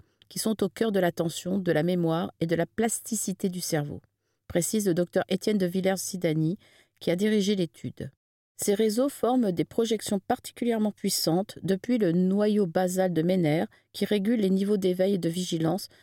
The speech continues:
vers certaines zones clés du cerveau, comme les hippocampes, où la mémoire se forme, et le cortex singulaire antérieur, qui est un point central de coordination dans le maintien de l'attention.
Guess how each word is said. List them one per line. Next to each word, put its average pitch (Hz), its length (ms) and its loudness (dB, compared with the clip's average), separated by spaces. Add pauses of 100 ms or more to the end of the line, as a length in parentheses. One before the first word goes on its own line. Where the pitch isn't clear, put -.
(140)
vers 170 140 0
certaines 262 340 0
zones 208 220 0
clés 226 240 -2
du 196 80 -4
cerveau, 156 500 0 (400)
comme 190 160 2
les 180 220 0
hippocampes, 180 560 -2 (120)
où 190 60 -2
la 180 140 2
mémoire 190 280 2
se - 140 -6
forme, 175 400 0 (560)
et 220 80 2
le 196 80 2
cortex - 500 -4
singulaire 196 720 0 (120)
antérieur, - 640 -2 (240)
qui - 80 0
est 175 100 -2
un 190 80 4
point 180 160 0
central 214 400 0
de 180 80 2
coordination 196 720 0
dans 185 100 2
le 160 100 4
maintien 175 320 0
de 180 100 0
l'attention. 156 500 -4